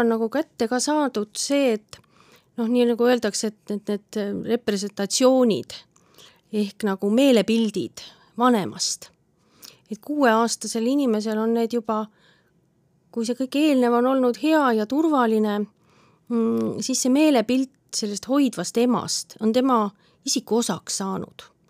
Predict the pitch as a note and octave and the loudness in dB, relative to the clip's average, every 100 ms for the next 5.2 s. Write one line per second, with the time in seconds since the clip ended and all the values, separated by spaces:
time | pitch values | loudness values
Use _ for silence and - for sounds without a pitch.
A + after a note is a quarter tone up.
0 | _ _ - G#3+ C4+ C#4 A3+ G3+ A3 A3+ | _ _ -14 -4 0 0 0 -2 -2 0
1 | C#4+ C4 A#3 A3+ G3 G#3+ A#3+ A3 G3 F#3+ | 2 4 2 0 0 0 0 -2 -6 -8
2 | F#3 B3+ A3 A3 - - F#3 F#3 F3 F#3+ | -2 -2 -2 -4 -8 -10 -8 -8 -6 -6
3 | C4+ C4+ F#3+ F#3 E3+ - _ _ _ _ | -4 -2 -4 -6 -10 -14 _ _ _ _
4 | _ _ - C4+ D#4+ B3 A3 G#3 - F#3+ | _ _ -2 4 6 6 4 2 -2 -4
5 | F#3+ | -8